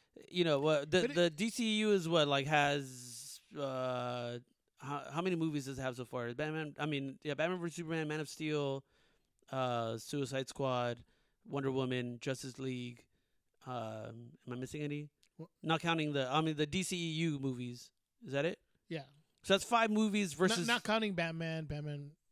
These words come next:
Speaker 2: uh, the Dark
Speaker 1: N-, not the
Speaker 2: Knight.
Speaker 1: Nolan ones, yeah,
Speaker 2: Yeah, yeah.
Speaker 1: 'cause that, that's not part of this universe, right? 'Cause
Speaker 2: Technically,
Speaker 1: uh,
Speaker 2: I guess it's not, 'cause it kind of,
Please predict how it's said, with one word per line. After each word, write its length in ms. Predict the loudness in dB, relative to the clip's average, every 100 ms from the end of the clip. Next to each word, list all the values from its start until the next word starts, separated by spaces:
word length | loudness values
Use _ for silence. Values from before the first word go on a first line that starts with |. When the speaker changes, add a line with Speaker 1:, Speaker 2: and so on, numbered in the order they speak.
| -8
Speaker 2:
uh, 280 | -8 -6
the 120 | -6 -6
Dark 180 | 0
Speaker 1:
N-, 100 | 2
not 160 | 6 8
the 80 | 8
Speaker 2:
Knight. 80 | 8
Speaker 1:
Nolan 360 | 8 8 6
ones, 240 | 4 2 4
yeah, 120 | 4
Speaker 2:
Yeah, 60 | 4
yeah. 60 |
Speaker 1:
'cause 160 | 2 4
that, 300 | 4 4 4
that's 160 | 2
not 100 | 2 2
part 160 | 2
of 100 | 2
this 180 | -2 0
universe, 360 | 2 2 0 -2
right? 140 | -4
'Cause 200 | -4 -10 -18 -20 _ _ -10
Speaker 2:
Technically, 400 | -10 -6 -4 -2
Speaker 1:
uh, 20 |
Speaker 2:
I 20 |
guess 220 | -2 -4 -4
it's 100 | -4
not, 260 | -4 -6
'cause 200 | -10 -6
it 120 | -6
kind 200 | -4 -4
of, 100 | -4